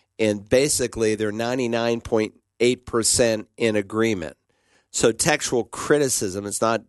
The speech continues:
attacking the Bible. It's a study of manuscript copies where you're trying to ascertain what the original reading was.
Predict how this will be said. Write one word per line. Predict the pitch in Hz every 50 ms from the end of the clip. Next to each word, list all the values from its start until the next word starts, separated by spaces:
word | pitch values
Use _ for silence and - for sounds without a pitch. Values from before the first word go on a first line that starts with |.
| -
attacking | - 110 - - 131 123 127 127 - - 131 117 107
the | 98
Bible. | 95 90 98 85 82 80 82 - 95 95
It's | 92 - - -
a | 113 101
study | - - - 131 123 127 127 123 117
of | 110 107 107 101 101
manuscript | 104 104 110 117 120 123 123 120 110 104 - - - 117 98 - -
copies | - - 120 120 127 123 - 120 104 98 95 - -
where | 107 104
you're | 104 101 101
trying | 101 - - 120 113 113 107
to | 101 - -
ascertain | 104 110 113 110 - - 107 98 - - 123 113 110 107 98 92 87 90 - _ _ _ _ _ _ _ _
what | - 113 117 113
the | - 120 110
original | 104 101 110 113 101 92 110 110 107 104
reading | 101 104 107 104 104 104 101 104 101 101 101
was. | 104 110 110 107 95 78 67 64 - - - -